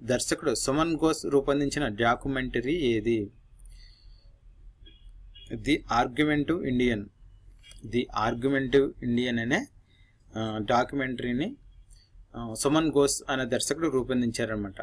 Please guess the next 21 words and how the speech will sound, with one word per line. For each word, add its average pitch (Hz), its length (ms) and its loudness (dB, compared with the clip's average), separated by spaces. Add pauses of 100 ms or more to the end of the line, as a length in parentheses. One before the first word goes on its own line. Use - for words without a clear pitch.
ఇది 120 280 0
ఎవరి 123 260 0
మీద 127 180 -4
అంటే 120 280 -4
ప్రముఖ 135 380 -2
ఆర్థికవేత్త 120 580 0
అయిన 143 120 -2
అమర్త్య 123 540 -6
సేన్ 117 300 -4
మీద 113 120 -4 (580)
ఈ 127 60 2
డాక్యుమెంటరీ 117 640 0
రూపొందించడం 117 640 -4
జరిగింది. 98 440 -6 (2250)
ఓకే 113 220 -4
ఫ్రెండ్స్, 143 300 -4
thank 113 320 -2
you 110 120 -4
for 113 60 2
watching. 113 400 -2 (1080)
మ్, 113 480 -8